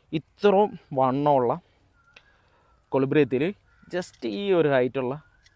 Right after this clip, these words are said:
കുരുമുളകാണ് ഗ്രാഫ്റ്റ് ചെയ്തത്. ദേ, നല്ല രീതിയിൽ അതായി വരുന്നുണ്ട്. പക്ഷേ ഒരു, അത് ഒറ്റ തണ്ടുള്ളതാണ്, പക്ഷേ ഒരു ഒറ്റ തണ്ടാണെങ്കിലും ഇവിടെ നിന്നൊക്കെ വേറെ മുള വരുന്നുണ്ട് കേട്ടോ. അപ്പം ഇനി, അപ്പം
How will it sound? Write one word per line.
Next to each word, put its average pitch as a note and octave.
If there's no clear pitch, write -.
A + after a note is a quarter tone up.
കുരുമുളകാണ് A#2+
ഗ്രാഫ്റ്റ് G2+
ചെയ്തത്. G2+
ദേ, A2
നല്ല A#2+
രീതിയിൽ A#2+
അതായി G#2+
വരുന്നുണ്ട്. G2+
പക്ഷേ F#3
ഒരു, F#3
അത് F#3+
ഒറ്റ -
തണ്ടുള്ളതാണ്, G3
പക്ഷേ F3+
ഒരു F#3+
ഒറ്റ F3+
തണ്ടാണെങ്കിലും G3+
ഇവിടെ F3+
നിന്നൊക്കെ F#3+
വേറെ E3+
മുള D3+
വരുന്നുണ്ട് C3
കേട്ടോ. A2
അപ്പം F3
ഇനി, G#3
അപ്പം G3+